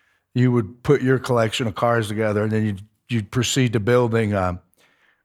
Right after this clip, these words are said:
I didn't have any of those fancy tracks or anything. We'd build our own. So out in the dirt. But I remember I had this one that actually wasn't a Hot Wheel. It was a knockoff brand, and I picked it. It was a truck with a camper on it.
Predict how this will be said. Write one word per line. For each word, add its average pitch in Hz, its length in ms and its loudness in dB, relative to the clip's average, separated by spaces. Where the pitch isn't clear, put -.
I 151 200 6
didn't 131 160 2
have 139 180 4
any 123 160 2
of 117 100 2
those 110 220 2
fancy 120 400 0
tracks 117 480 0
or 110 60 0
anything. 104 340 0
We'd 110 220 -2
build 117 240 2
our 98 180 2
own. 90 300 -4
So 110 240 0
out 110 160 2
in 95 80 -8
the 98 60 -6
dirt. 101 340 -2
But 175 80 8
I 220 60 10
remember 233 360 10
I 226 140 10
had 247 80 8
this 220 180 8
one 233 280 8
that 202 140 8
actually 226 300 6
wasn't 196 360 8
a 143 60 6
Hot 175 300 8
Wheel. 147 180 10
It 143 60 4
was 139 140 4
a 143 80 4
knockoff 160 560 6
brand, 131 320 4
and 135 100 6
I 139 80 8
picked 165 320 0
it. 156 140 8
It 143 80 4
was 120 140 0
a 123 60 -2
truck 160 380 4
with 135 100 2
a 123 60 2
camper 143 540 2
on 107 160 0
it. 110 160 -4